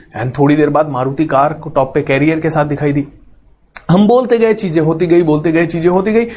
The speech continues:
and लास्ट में हम सब ने विजुअलाइज किया कि हमें एक ट्रिपल वन नंबर की कार देखनी है, जिसका नंबर है वन वन वन, ऑलराइट। अब जब हम विजुअलाइज कर रहे थे, एक डेढ़ किलोमीटर ही बचा था, हमने हाईवे से टर्न ले लिया, हमारा फार्म हाउस आ गया, तो हम कार नहीं देख पाए।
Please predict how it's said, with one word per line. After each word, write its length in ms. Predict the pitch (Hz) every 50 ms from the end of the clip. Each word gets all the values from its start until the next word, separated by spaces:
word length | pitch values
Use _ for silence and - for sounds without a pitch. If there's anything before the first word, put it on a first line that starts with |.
| - - - - - - - - - - - - - -
and 100 | - 143
लास्ट 400 | 151 151 156 156 233 233 - -
में 240 | 214 190 180 185 202
हम 260 | 196 - - 180 175
सब 180 | 147 - 185 190
ने 100 | 190 180
विजुअलाइज 460 | 160 151 147 156 160 151 - 147 -
किया 200 | - 151 147 151
कि 140 | 151 165 170
हमें 320 | 151 156 180 226 254 240 - - - - - - - _ _ _ -
एक 140 | 156 - - - - -
ट्रिपल 320 | 226 247 233 247 240 240
वन 160 | 220 214 233 185
नंबर 360 | 185 170 156 156 151 143 143
की 120 | - 147
कार 260 | 135 - 120 120 120
देखनी 340 | 123 117 107 - - 117 107
है, 180 | 95 73 - - - - - - - - 139
जिसका 240 | 147 151 - 170
नंबर 260 | 151 151 160 175 175 175
है 80 | 180
वन 260 | 180 160 135 131 139
वन 220 | 131 120 113 113 117
वन, 260 | 143 202 220 156 117 - - - -
ऑलराइट। 300 | 120 110 110 104 - - - - _ _ - - - - - - - - _ _ -
अब 200 | 180 202 196 185 - - - - -
जब 160 | 165 156 180 175
हम 120 | 185 196
विजुअलाइज 480 | 190 208 220 196 226 220 208 214 - -
कर 140 | 208 190
रहे 100 | 190 196
थे, 400 | 185 190 190 196 190 - - 180
एक 140 | 196 190 185
डेढ़ 160 | 185 190 180
किलोमीटर 400 | 170 - 180 175 175 175 165 190
ही 60 | 175 156
बचा 260 | 151 143 180 175 170
था, 200 | 175 170 170 170
हमने 240 | 165 160 156 156 151
हाईवे 300 | 139 151 160 170 175 165
से 120 | 170 160
टर्न 240 | 151 - 160 175 175
ले 140 | 170 165 156
लिया, 280 | 156 160 160 156 156
हमारा 220 | 151 143 139 139 135
फार्म 240 | - 147 139 156
हाउस 240 | 170 165 165 156 143
आ 80 | 139 135
गया, 220 | 147 147 147 147
तो 120 | 143 151 139
हम 120 | 143 147
कार 240 | 135 120 123 135 139
नहीं 140 | 139 139 139
देख 180 | 131 123 123 123
पाए। 220 | 123 120 123 123